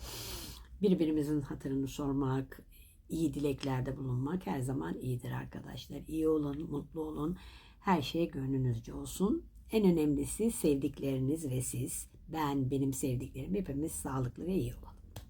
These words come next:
Şimdi, e, aklımızdaki kişi. Ne diyoruz aklımızdaki kişi? Ben diyorum ki aklımızdaki kişi üçüncü şahıs sokanda. O bizim aklımızdaki. Ex de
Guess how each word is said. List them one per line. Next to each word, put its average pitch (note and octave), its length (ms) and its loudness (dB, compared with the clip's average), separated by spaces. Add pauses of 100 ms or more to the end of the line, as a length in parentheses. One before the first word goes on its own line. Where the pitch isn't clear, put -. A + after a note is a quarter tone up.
(1000)
Şimdi, A#3 380 8
e, G#3+ 580 2 (300)
aklımızdaki C#3+ 760 4
kişi. - 340 0 (340)
Ne G#3 160 6
diyoruz D3 300 2
aklımızdaki B2+ 760 0
kişi? C3+ 400 0 (920)
Ben D3+ 360 0 (580)
diyorum C3 320 2
ki G#3+ 100 0
aklımızdaki C#3 680 0
kişi C#3 540 2
üçüncü C#3 400 -2
şahıs G3 260 2
sokanda. C#3+ 560 2 (460)
O B2+ 100 -2
bizim A#2+ 260 -2
aklımızdaki. B2+ 1000 -2 (840)
Ex - 320 4
de C#3+ 200 4